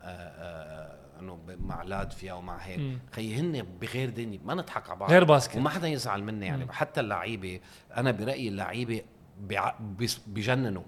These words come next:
Speaker 2: مم.
Speaker 1: اللعيبة اللبنانية صاروا بغير level. بس طب إنه
Speaker 2: غير
Speaker 1: سابقيننا،
Speaker 2: تأسيس.
Speaker 1: غير س-، غير شو غير، خلص سابقيننا. آه،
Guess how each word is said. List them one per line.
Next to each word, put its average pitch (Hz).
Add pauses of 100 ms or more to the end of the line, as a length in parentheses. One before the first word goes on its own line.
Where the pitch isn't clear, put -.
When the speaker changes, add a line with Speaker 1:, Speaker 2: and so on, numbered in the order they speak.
(160)
Speaker 2:
مم. 143
Speaker 1:
اللعيبة 120
اللبنانية 107
صاروا 110
بغير 104
level. 95 (640)
بس 92
طب 85 (180)
إنه 98 (640)
Speaker 2:
غير 190
Speaker 1:
سابقيننا، 180
Speaker 2:
تأسيس. -
Speaker 1:
غير 151
س-، 113
غير 196
شو -
غير، 165
خلص 180
سابقيننا. 156
آه، 101